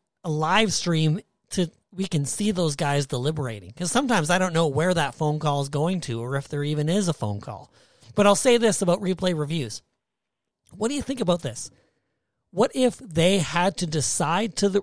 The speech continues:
review it or not right when it happens? Like, no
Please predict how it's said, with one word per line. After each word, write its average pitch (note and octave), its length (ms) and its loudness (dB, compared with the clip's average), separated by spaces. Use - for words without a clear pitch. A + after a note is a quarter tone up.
review D#3+ 500 4
it F#3 100 6
or C#3 100 2
not A#2 420 -4
right D3 460 2
when C#3+ 240 2
it B2+ 80 -2
happens? C3 640 -6
Like, C#3+ 200 -4
no A3+ 640 6